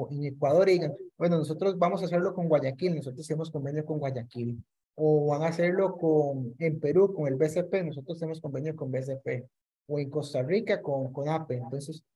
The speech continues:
tenemos múltiples opciones que les van a, que nosotros les brindamos a ustedes para que ustedes puedan generar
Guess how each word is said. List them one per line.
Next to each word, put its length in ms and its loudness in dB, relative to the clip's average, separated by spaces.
tenemos 560 2
múltiples 560 2
opciones 580 2
que 140 0
les 240 0
van 200 0
a, 160 -4
que 140 0
nosotros 480 -4
les 180 6
brindamos 480 0
a 60 0
ustedes 480 -2
para 260 -2
que 60 -10
ustedes 300 -6
puedan 240 -2
generar 420 2